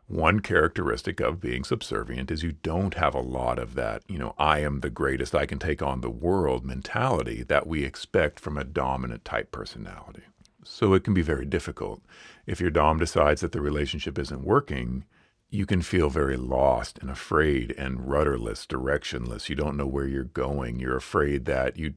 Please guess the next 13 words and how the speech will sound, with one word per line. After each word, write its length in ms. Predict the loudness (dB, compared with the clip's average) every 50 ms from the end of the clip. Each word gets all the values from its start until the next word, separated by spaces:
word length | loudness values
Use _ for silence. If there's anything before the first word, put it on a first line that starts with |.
| _ 0
don't 240 | 2 2 2 2 0
know 140 | -2 0
how 200 | 0 0 2 2
to 140 | 2 0 0
make 260 | -2 -2 -2 -2 -2
the 100 | -4 -4
jump 420 | -4 -4 -2 -2 -2 -2 -4 -8 -8
to 180 | -6 -4 -4
a 40 | -2
new 280 | -2 -2 -2 -2 -2 0
relationship, 720 | -2 -2 -2 -2 -4 -4 -6 -10 -10 -8 -8 -8 -8 -10
et 100 | -14 -12
cetera. 540 | -8 -6 -6 -4 -4 -6 -10 -12 -14 -16